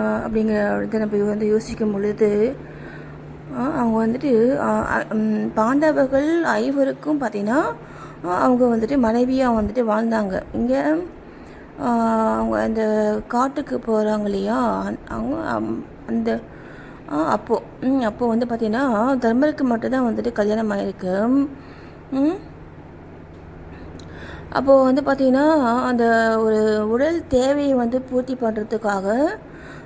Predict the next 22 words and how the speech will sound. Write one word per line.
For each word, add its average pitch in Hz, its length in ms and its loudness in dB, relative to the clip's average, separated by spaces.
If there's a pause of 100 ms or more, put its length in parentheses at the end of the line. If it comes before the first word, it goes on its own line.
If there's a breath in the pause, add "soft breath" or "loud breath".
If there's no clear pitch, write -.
(140)
அ, 294 180 0
குந்தி 269 380 2
தே-, 262 300 0
குந்தி 254 360 2
தேவி, 233 600 2 (180)
அ, 208 180 2
குந்தி 247 360 0
அம்மா 240 200 2
பார்த்தீங்கன்னா, 220 800 -2 (540 loud breath)
அவங்க, 262 580 4
அவங்க 269 560 2
தான் 285 440 2
வந்துட்டு 262 360 0
இந்த 220 280 2
திரௌபதியை 233 720 2
வந்துட்டு, 208 480 -2 (560 loud breath)
அ, 233 80 2
நீங்க, 240 420 4
நீ 233 160 4
வந்துட்டு, 233 400 2
ஏன்னா 294 300 4 (680 loud breath)
மனித, 302 560 2